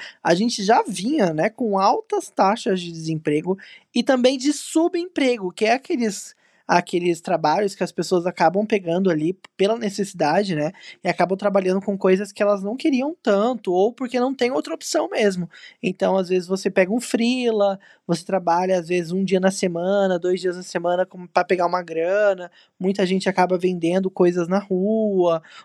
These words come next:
ou até pegando latinha. Isso é considerado subemprego. E isso tá muito, e muito alto no Brasil, né? Depois da pandemia aumentou mais ainda.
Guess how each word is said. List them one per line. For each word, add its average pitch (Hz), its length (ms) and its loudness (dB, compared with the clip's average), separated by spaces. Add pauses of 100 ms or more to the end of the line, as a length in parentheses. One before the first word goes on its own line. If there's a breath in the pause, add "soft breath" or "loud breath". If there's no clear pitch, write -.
ou 175 140 2
até 190 180 0
pegando 185 340 0
latinha. 190 800 0
Isso 220 240 0
é 277 60 -2
considerado 269 400 0
subemprego. 226 840 -2 (280 loud breath)
E 202 80 4
isso 220 160 2
tá 240 260 2
muito, 269 840 0 (300 soft breath)
e 202 320 4
muito 254 420 0
alto 277 320 0
no 208 80 -4
Brasil, 180 460 0
né? 254 100 0
Depois 196 300 0
da 214 80 0
pandemia 202 400 0
aumentou 240 400 0
mais 240 380 0
ainda. 254 600 -4